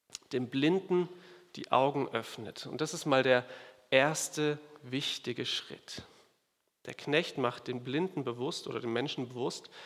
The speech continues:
dass sie vor Gott nicht bestehen können und in Schwierigkeiten stecken, weil sie seine Gesetze gebrochen haben.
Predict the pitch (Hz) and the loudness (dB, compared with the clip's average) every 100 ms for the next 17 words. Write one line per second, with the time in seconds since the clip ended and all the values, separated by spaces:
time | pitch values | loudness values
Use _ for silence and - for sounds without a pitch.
0 | - - _ - 214 240 - 165 160 160 | -18 -18 _ 2 2 0 2 4 6 4
1 | 160 156 156 - 180 240 - - - - | 2 2 0 0 2 0 -2 -6 -8 -14
2 | _ _ _ _ _ _ _ _ _ _ | _ _ _ _ _ _ _ _ _ _
3 | _ 143 143 - 170 247 226 - 180 180 | _ 0 2 2 2 0 0 4 4 6
4 | 180 - 190 175 143 147 180 185 170 180 | 4 6 4 4 4 6 6 4 4 6
5 | 175 151 139 151 160 147 - 151 185 156 | 6 6 6 4 2 -2 0 -2 0 0
6 | 120 110 | 0 -4